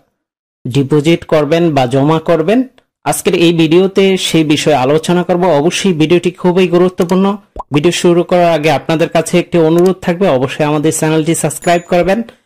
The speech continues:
এবং পাশে থাকা বেল আইকনটি বাজিয়ে দিবেন। দর্শক, এই ডিপোজিট মেশিনগুলো আল রাজি ব্যাংকের, এ,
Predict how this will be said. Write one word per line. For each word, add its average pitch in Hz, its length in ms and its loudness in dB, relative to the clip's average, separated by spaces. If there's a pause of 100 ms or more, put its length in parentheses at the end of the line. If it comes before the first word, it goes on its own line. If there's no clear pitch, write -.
(200)
এবং 196 340 0
পাশে - 280 0
থাকা 196 220 0
বেল 139 200 2
আইকনটি 156 400 0
বাজিয়ে 123 360 0
দিবেন। 127 360 -2 (720)
দর্শক, 190 340 0
এই 214 440 0 (440)
ডিপোজিট 185 560 0
মেশিনগুলো 196 720 2
আল 151 220 -2
রাজি 170 300 2
ব্যাংকের, 147 600 -2
এ, 143 220 0